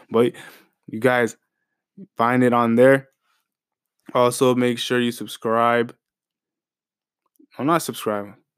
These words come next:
Well, subscribe to my future YouTube channel, The Suave Kid, but also follow me on whatever social media platform you so choose to use. So that would be underscore D D The Suave Kid on all platforms.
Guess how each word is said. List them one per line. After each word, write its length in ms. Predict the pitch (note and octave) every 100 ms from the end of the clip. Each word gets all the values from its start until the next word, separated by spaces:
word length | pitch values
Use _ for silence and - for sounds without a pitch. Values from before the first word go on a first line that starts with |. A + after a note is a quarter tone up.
| -
Well, 300 | C3+ C#3 B2
subscribe 440 | - C3+ B2+ D3 D3
to 100 | D3+
my 160 | B2
future 300 | - B2+ B2
YouTube 300 | A#2+ A#2+ - -
channel, 340 | A2+ A#2 A#2
The 100 | G#2+
Suave 360 | - A#2 A#2 -
Kid, 320 | B2 A2 -
but 300 | A2 G#2 - _ _ _ _ _ _ _ _ _ _ _ _ _ _ -
also 1120 | C3 C3 C#3 B2+ C3 C3 B2+ B2+ B2+ B2 B2
follow 360 | - A#2+ B2
me 120 | B2 A#2+
on 140 | A#2
whatever 580 | - B2 B2+ C3 B2+ B2 - -
social 260 | A#2 B2
media 180 | A#2+ A#2
platform 400 | A2 A2+ A#2 A2+
you 60 | A2+
so 160 | A2
choose 240 | G#2 A2+ G#2+
to 80 | G2
use. 320 | A#2 B2 A#2+
So 240 | - A2
that 100 | A2
would 100 | A2
be 160 | A2 -
underscore 380 | C3+ C3+ - C3
D 160 | B2+
D 120 | A#2+ A#2+
The 100 | G#2+
Suave 320 | - A2 -
Kid 160 | A#2
on 180 | G#2 G#2+
all 180 | G#2+ A2
platforms. 720 | - A2 A2 - A2+ A2+ A2